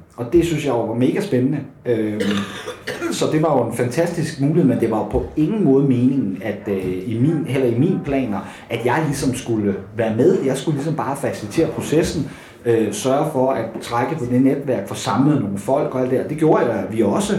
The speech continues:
på Det Skrå Teater, og og, og synes, det var enormt spændende. Og nu, nu mere tiden gik, og desto mere der tegnede sig sådan et billede af, hvad det skulle være, desto mere forelsket blev man jo også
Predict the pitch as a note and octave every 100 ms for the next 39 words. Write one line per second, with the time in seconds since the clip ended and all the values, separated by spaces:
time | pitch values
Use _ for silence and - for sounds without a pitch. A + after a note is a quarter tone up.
0 | - A#2+ G#2 - E3+ - C#3+ E3+ B2 F2+
1 | E2+ - - - - - A2 G#2 G#2 A2+
2 | G2+ G2 - D3+ C#3 G#2+ G#2 D#3 - -
3 | C#3+ C3+ E3+ C#3+ - - - - - -
4 | - B2+ B2+ C3 B2+ C#3+ F#3 - G#3+ D#3
5 | F3+ G3+ - - C3+ B2+ B2 C#3 C3 C3
6 | E3 D#3+ - - A2 C#3+ F3 - A2+ C3+
7 | C3+ B2 C3 C3+ B2 A#2+ G#2+ G#2+ G#2 -
8 | A#2+ G#2+ A#2+ D#3+ A#2+ - B2+ A#2+ - -
9 | C3 C#3 - - - - C3 B2 A#2 G#2
10 | G#2 - -